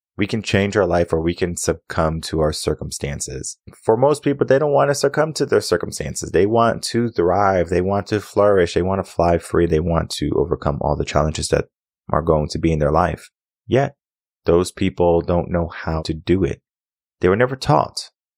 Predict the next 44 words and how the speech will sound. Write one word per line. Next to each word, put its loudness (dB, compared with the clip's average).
They 0
were 2
never 4
taught 2
how 2
to -4
be -4
brave 2
or 2
to -4
be -4
confident -2
or -6
to -6
be -2
ambitious. 0
And -2
then 2
if -4
we 0
do 2
talk -2
about 0
being 2
confident 0
and -6
being -2
brave 2
and -4
being 0
ambitious 0
and -8
finding 0
a -2
purpose 0
and -8
living 0
to -14
the -2
fullest, -2
it -2
could -8
be 0
toxic. -2